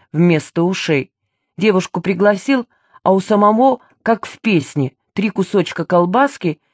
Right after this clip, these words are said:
и он рассказывал мне сказки. В квартире грязище, тараканы по стенкам бегают. Интеллигентного из себя корчит. Стихами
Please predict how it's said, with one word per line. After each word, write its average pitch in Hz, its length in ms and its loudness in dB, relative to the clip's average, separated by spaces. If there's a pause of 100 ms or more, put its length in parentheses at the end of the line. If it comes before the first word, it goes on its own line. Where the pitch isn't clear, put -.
(100)
и 185 100 2
он 233 200 4
рассказывал 202 640 0
мне 208 180 2
сказки. 151 600 -6 (440)
В - 80 -20
квартире 226 840 -2 (180)
грязище, 202 1080 -2
тараканы 202 600 2
по - 160 0
стенкам 165 600 -4
бегают. 139 520 -4 (240)
Интеллигентного 220 1120 2
из 147 180 -2
себя 165 300 -2
корчит. - 580 -4 (200)
Стихами 220 880 0